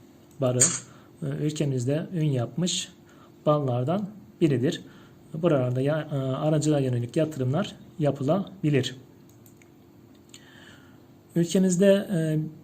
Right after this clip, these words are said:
bir sıcaklık haritası görüyoruz. Şöyle baktığımızda, e, Akdeniz kıyıları, Ege kıyıları ve Güneydoğu Anadolu bölgesi sıcaklık bakımından yaz turizmine uygun bir yerler. Ama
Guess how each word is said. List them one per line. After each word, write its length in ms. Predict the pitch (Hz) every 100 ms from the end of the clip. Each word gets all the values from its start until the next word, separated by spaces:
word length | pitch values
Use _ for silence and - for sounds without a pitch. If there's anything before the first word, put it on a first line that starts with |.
| -
bir 140 | 165
sıcaklık 600 | 165 - 147 160 160 190
haritası 400 | 160 156 156 151
görüyoruz. 340 | 143 139 151 170
Şöyle 300 | 175 165 147
baktığımızda, 680 | 165 160 143 131 120 139 165 160 151 143 139 139 -
e, 540 | - - - - -
Akdeniz 440 | 160 156 147 139 -
kıyıları, 360 | 139 123 117
Ege 260 | 147 143 147
kıyıları 540 | 147 147 135 120 151 - - - - 120
ve 160 | 139
Güneydoğu 420 | 139 147 160 143
Anadolu 360 | 139 135 131 127
bölgesi 680 | 127 123 120 - 202 190 175
sıcaklık 540 | 151 151 147 160 160
bakımından 560 | 180 - 127 131 185 208 - - -
yaz 260 | 151 165
turizmine 360 | - 143 139 196
uygun 260 | 180 175 160
bir 60 |
yerler. 280 | 127 117 113 - - - -
Ama 320 | 156 147